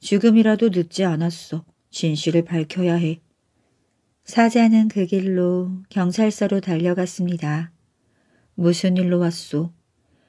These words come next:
경찰관이 사자에게 물었습니다. 사자는 말을 더듬거렸습니다. "정신없이 바쁘니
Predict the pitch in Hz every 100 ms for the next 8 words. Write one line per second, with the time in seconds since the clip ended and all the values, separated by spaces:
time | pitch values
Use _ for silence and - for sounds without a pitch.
0 | _ _ - 208 208 208 226 220 214 208
1 | 208 233 226 226 214 208 208 180 170 180
2 | - 180 170 151 156 165 _ _ _ _
3 | _ _ _ _ _ _ _ - 220 202
4 | 208 185 160 214 _ _ _ _ - 185
5 | 190 196 202 196 180 196 190 190 185 185
6 | - 180 170 151 170 - _ _ _ _
7 | _ _ _ - 185 175 180 180 175 -
8 | 180 180 170 170 185 175